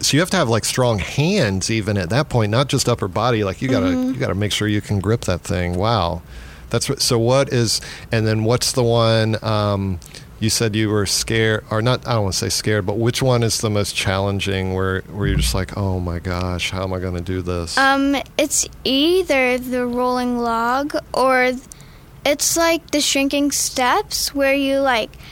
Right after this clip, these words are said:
Speaker 2: go on one step, it's big, and then on the fifth step, it's, like,
Speaker 1: Oh, no.
Speaker 2: like, three inches wide.
Speaker 1: So it can just
Speaker 2: And I
Speaker 1: totally trip you up.
Speaker 2: Yeah, <laughs> like,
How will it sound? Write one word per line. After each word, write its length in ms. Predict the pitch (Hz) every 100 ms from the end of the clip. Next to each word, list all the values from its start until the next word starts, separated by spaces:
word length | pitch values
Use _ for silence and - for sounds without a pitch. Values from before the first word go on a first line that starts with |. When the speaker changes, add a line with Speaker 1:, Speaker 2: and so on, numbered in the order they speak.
| - - -
Speaker 2:
go 100 | 277
on 180 | 269 262
one 180 | 262 285
step, 260 | - 285
it's 160 | 269 -
big, 380 | - 247 277 -
and 140 | 262 277
then 100 | 277
on 140 | 285
the 80 | 285
fifth 320 | - 254 302
step, 380 | - 320 349 -
it's, 200 | 285 -
like, 180 | 294 247 - - - - - - - - -
Speaker 1:
Oh, 160 | 107 95
no. 340 | 95 101 92 90
Speaker 2:
like, 220 | 269 - -
three 240 | 269 277 285
inches 320 | 285 285 247
wide. 640 | 240 233 247 262 277 302 - -
Speaker 1:
So 220 | - - 208
it 100 | -
can 160 | 117
just 200 | 98 95
Speaker 2:
And 160 | - -
I 40 |
Speaker 1:
totally 300 | 117 101 104
trip 320 | - - 110
you 160 | 101 95
up. 320 | 95 98 - - - - -
Speaker 2:
Yeah, 580 | 294 339 247 247 320 359
<laughs> 40 | 349
like, 300 | 294 285